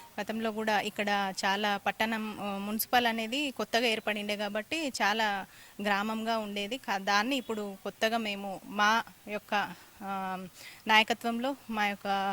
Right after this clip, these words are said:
ఆ, చైర్పర్సన్గా ఉన్నప్పుడు నేను ఇక్కడ కోస్గి పట్టణంలో, ఆ, కూరగాయల మార్కెట్ కానివ్వండి, నూతన మున్సిపల్ భవనం కానివ్వండి, ఇంకా మార్కెట్ యార్డ్ కానివ్వండి, చాలా, చాలా విధాలుగా మేము, ఓ, ఒక వార్డు కౌన్సిలర్గా కానివ్వండి,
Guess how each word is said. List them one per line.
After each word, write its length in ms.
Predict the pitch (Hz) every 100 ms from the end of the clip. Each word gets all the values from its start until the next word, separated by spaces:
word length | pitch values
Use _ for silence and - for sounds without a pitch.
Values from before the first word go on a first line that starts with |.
| 190 185 - - - -
ఆ, 300 | 196 190 190 -
చైర్పర్సన్గా 580 | 220 240 220 233 220 208
ఉన్నప్పుడు 460 | 208 214 - 240
నేను 480 | 277 226 214 208 208
ఇక్కడ 260 | 208 - 202
కోస్గి 320 | 196 208 208
పట్టణంలో, 640 | 214 202 208 202 208 233 269 - - -
ఆ, 320 | 196 196 196 -
కూరగాయల 340 | 214 208 202
మార్కెట్ 380 | 196 190 - 196
కానివ్వండి, 460 | 190 190 190 190 190 196 202 185
నూతన 440 | 214 214 214 196 - -
మున్సిపల్ 380 | 214 196 214 202
భవనం 340 | 202 196 190
కానివ్వండి, 800 | 190 190 190 190 185 185 185 185 - - -
ఇంకా 300 | 208 196 190
మార్కెట్ 440 | 190 196 196 196 202
యార్డ్ 220 | 196 190
కానివ్వండి, 640 | 196 190 185 190 190 185 190 - - - - -
చాలా, 280 | 208 240 226
చాలా 500 | 202 - 196 208 240
విధాలుగా 420 | 247 233 226 220 226
మేము, 460 | 214 208 202 196 - -
ఓ, 40 | 202 202 196
ఒక 200 | 202 208
వార్డు 320 | 202 202 202
కౌన్సిలర్గా 540 | 196 196 - 196 190
కానివ్వండి, 600 | 190 190 196 202 220 294